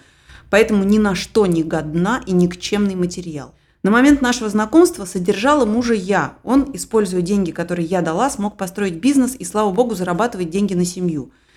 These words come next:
При этом я боюсь доверить ребёнка другим людям, в том числе потому, что предыдущие попытки сделать это не всегда удавались. У него есть ряд медикаментозных требований, соблюдать которые необходимо неукоснительно,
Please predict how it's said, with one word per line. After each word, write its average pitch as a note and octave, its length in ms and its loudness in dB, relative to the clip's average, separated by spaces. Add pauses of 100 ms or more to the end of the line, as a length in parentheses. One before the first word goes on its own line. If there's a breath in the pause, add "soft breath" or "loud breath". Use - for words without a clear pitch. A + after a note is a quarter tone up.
(240 soft breath)
При C4+ 120 4
этом D4 180 2
я G#3 140 0
боюсь G#3+ 400 0
доверить F#3+ 440 -2
ребёнка F#3 400 -2
другим F3+ 400 -2
людям, A3+ 360 0
в - 40 -16
том G3+ 200 -4
числе G3+ 220 -8
потому, G#3+ 340 -2
что C4+ 160 -8
предыдущие F#3 580 -6
попытки F#3 420 -4
сделать B3+ 360 -2
это F#3 160 -6
не F#3 100 -4
всегда F#3 320 -4
удавались. F3+ 560 -2
У F#3 60 -2
него A#3 160 4
есть C#4+ 240 0
ряд G3 420 2
медикаментозных F3+ 920 -2
требований, G#3 600 -2
соблюдать G3+ 500 -4
которые F#3 360 0
необходимо F3+ 760 -2
неукоснительно, F#3+ 960 0